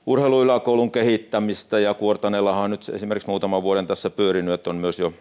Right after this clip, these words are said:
yläkouluvaiheessa tullut ulkopaikkakuntalaisia, niin tällaista mahdollista myös vähän mietitään täälläkin, että olisiko meillä semmoisen mahdollista lähteä. Ja sieltä on valtavan hyvät kokemukset on sitten taas sieltä puolelta.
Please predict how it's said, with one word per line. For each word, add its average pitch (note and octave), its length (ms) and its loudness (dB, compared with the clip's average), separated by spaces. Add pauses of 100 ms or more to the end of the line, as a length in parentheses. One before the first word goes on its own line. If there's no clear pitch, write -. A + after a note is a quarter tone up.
(120)
yläkouluvaiheessa E2+ 840 -2
tullut D2+ 220 -8
ulkopaikkakuntalaisia, D2+ 1160 -8
niin D#2+ 100 -12
tällaista D#2 320 -10
mahdollista F#2+ 400 -8
myös G#2 200 -10 (280)
vähän G2 160 -8
mietitään F#2+ 400 -8
täälläkin, C2+ 340 -8
että - 120 -18
olisiko - 180 -16
meillä C2 240 -12
semmoisen B1+ 360 -18
mahdollista A1+ 400 -18
lähteä. - 320 -18
Ja B1+ 200 -10 (100)
sieltä - 360 -2
on F#3+ 120 -4 (380)
valtavan F#2 360 0
hyvät G2 200 0
kokemukset D#2+ 600 -6
on - 100 -14
sitten - 180 -20
taas - 180 -10
sieltä - 240 -12
puolelta. - 400 -20